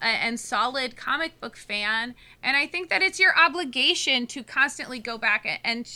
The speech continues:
and challenge your previous opinions. And then when you change your mind, celebrate yourself, celebrate your growth. Like, you know, we, like,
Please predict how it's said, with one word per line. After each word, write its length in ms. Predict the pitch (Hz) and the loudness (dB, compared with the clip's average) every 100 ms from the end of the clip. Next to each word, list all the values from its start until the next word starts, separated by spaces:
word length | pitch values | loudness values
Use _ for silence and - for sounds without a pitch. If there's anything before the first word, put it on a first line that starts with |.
| - | -8
and 260 | 240 240 - | -6 -6 -8
challenge 600 | - - 233 247 269 254 | -12 -2 0 0 -2 -6
your 100 | 233 233 | -8 -8
previous 440 | 262 240 233 233 | -8 -6 -6 -6
opinions. 480 | 240 294 302 247 247 - - | -8 -8 -4 -6 -6 -14 -4
And 100 | 294 | 0
then 140 | 339 330 | 2 2
when 140 | 392 | 2
you 160 | 427 403 | 0 0
change 520 | - 302 285 349 359 | -2 -2 -2 -2 -2
your 140 | 330 | -2
mind, 520 | 320 285 349 440 523 - - - - | 0 2 2 2 -2 -16 -20 -20 -16
celebrate 800 | - - 359 403 277 240 202 | -4 4 6 4 0 -2 -4
yourself, 580 | - 202 - 170 131 214 | -4 -6 -4 -2 -2 -6
celebrate 560 | - 302 339 285 339 320 | -2 0 0 2 2 2
your 140 | 320 | 0
growth. 680 | 220 233 311 214 220 - - - - | -2 -2 0 0 -2 -12 -20 -20 -6
Like, 320 | 254 262 - - - - - | -2 -2 -2 -16 -20 -20 -12
you 140 | - 269 | -6 -2
know, 160 | 240 | -2
we, 280 | 247 294 311 - - | -2 -4 -4 -6 -12
like, 280 | 269 262 | -8 -8